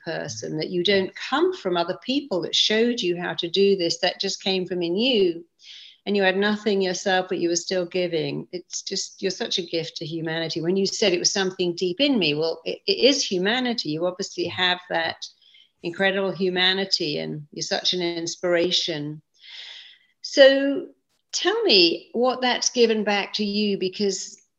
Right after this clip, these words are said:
we can all see what you've given to other people, and, and you've, you're showing people that even if you don't have anything to give in terms of money, giving someone your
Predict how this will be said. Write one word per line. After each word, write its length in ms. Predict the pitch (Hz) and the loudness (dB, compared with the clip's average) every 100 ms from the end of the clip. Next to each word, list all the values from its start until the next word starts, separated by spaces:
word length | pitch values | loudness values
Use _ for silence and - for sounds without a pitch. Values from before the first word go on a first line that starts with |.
| _ | _
we 160 | 190 202 | -6 -4
can 160 | 214 | -2
all 120 | 226 233 | -2 -2
see 280 | - 226 | -2 0
what 160 | 202 - | 0 0
you've 200 | 185 180 | -4 -2
given 640 | 220 214 190 170 156 156 151 | 2 4 4 -2 -2 -8 -6
to 120 | 185 | 0
other 200 | 175 170 | 2 0
people, 580 | 170 240 285 - 151 156 | -2 -2 -2 -2 -4 -4
and, 260 | 160 156 - | -4 -6 -8
and 200 | 170 170 | -4 -2
you've, 160 | 175 - - | 0 -2 -2
you're 140 | 190 | 0
showing 600 | 175 - 226 254 226 196 | 2 4 4 4 2 -2
people 560 | - 180 156 - 160 160 | -4 -6 -6 -8 -6 -2
that 180 | 160 - _ _ _ | -4 -4 _ _ _
even 300 | 220 226 240 | -2 0 0
if 180 | 220 233 | 0 -2
you 80 | 208 | 0
don't 280 | 196 190 | 0 0
have 360 | 170 - 208 208 | -6 -6 -4 -2
anything 540 | 196 170 170 180 175 | 0 0 -2 -2 -4
to 120 | 170 165 | -6 -8
give 480 | 151 190 190 165 | 0 4 4 2
in 140 | 170 170 | 0 -4
terms 400 | - 170 170 165 | -2 -2 -2 -4
of 140 | 156 | -6
money, 600 | 160 175 175 147 143 147 _ - - _ | -4 -2 -2 -2 -6 -10 _ -20 -20 _
giving 280 | 196 196 196 | 2 4 2
someone 420 | - 196 180 175 | 0 0 0 0
your 160 | 175 | 0